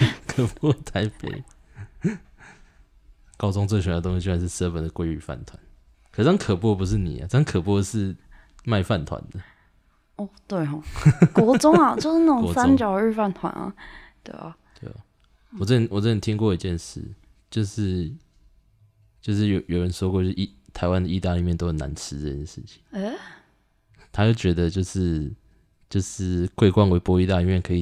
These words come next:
Speaker 1: 打趴台北百分之八十以上的意大利面。
Speaker 2: 什么？我要，我要，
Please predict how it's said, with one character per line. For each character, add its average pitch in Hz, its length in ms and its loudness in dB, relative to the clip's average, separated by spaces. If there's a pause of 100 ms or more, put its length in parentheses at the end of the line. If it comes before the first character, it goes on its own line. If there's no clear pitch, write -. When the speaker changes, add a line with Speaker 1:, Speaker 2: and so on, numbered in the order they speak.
Speaker 1:
打 80 200 -2
趴 87 300 0
台 - 220 -4
北 76 260 0
百 73 160 -6
分 82 100 -4
之 82 100 -8
八 82 240 0
十 - 200 -8
以 53 60 -12
上 78 220 -6
的 65 60 -6
意 60 100 -8
大 64 160 -8
利 - 60 -4
面。 104 100 -2
Speaker 2:
什 226 300 6
么？ 262 300 8 (120)
我 269 100 8
要， 277 140 10 (720)
我 220 100 2
要， 220 340 6